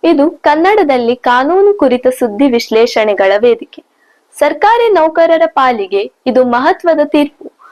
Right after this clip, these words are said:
ಕರ್ನಾಟಕ ಹೈಕೋರ್ಟ್ ತನ್ನ ಮಹತ್ವದ ಆದೇಶವೊಂದರಲ್ಲಿ ಸರ್ಕಾರಿ ನೌಕರರ ಕಾಯಂ ಕುರಿತು ತೀರ್ಪು ನೀಡಿದೆ. ಹತ್ತು ವರ್ಷಗಳಿಗೂ ಅಧಿಕ ಕಾಲ ಒಂದೇ ಬಗೆಯ ಉದ್ಯೋಗದಲ್ಲಿ ತೊಡಗಿಸಿಕೊಂಡಿದ್ದರೆ ಅಂತಹ ನೌಕರರನ್ನು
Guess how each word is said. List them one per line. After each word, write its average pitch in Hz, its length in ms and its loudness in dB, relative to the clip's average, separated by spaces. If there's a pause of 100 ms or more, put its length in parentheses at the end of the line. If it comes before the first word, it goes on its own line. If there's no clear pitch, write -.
(160)
ಕರ್ನಾಟಕ 392 600 0
ಹೈಕೋರ್ಟ್ 277 600 -2
ತನ್ನ 226 220 -2
ಮಹತ್ವದ 277 560 -2 (120)
ಆದೇಶವೊಂದರಲ್ಲಿ 233 1200 -2 (300)
ಸರ್ಕಾರಿ 370 540 0
ನೌಕರರ 262 600 0
ಕಾಯಂ 330 560 0
ಕುರಿತು 214 420 -2
ತೀರ್ಪು 320 400 -2
ನೀಡಿದೆ. 214 460 0 (400)
ಹತ್ತು 330 320 -2
ವರ್ಷಗಳಿಗೂ 285 720 0
ಅಧಿಕ 254 440 -4
ಕಾಲ 196 340 -2 (340)
ಒಂದೇ 370 340 2
ಬಗೆಯ 285 340 0
ಉದ್ಯೋಗದಲ್ಲಿ 226 840 0
ತೊಡಗಿಸಿಕೊಂಡಿದ್ದರೆ 208 1400 -2
ಅಂತಹ 494 460 2
ನೌಕರರನ್ನು 247 760 0